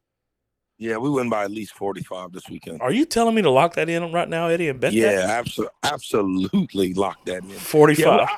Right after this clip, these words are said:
Speaker 1: I, I, I think, I think final score somewheres in the, <sighs>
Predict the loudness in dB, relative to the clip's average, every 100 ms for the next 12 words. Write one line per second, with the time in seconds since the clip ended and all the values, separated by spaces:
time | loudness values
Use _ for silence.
0 | -6 -8 -6 -6 -6 -2 -2 -2 -6 _
1 | _ _ -8 -8 -4 -6 -6 -6 -6 -6
2 | -10 -12 -8 -6 -6 -8 -12 -12 -12 -12
3 | -8 -6 -4 -6 -6 -10 -8 -8 -8 -8
4 | -10 _ _ _ _ _ _ _ _ _
5 | _ _ -20 -20 _ _ _ _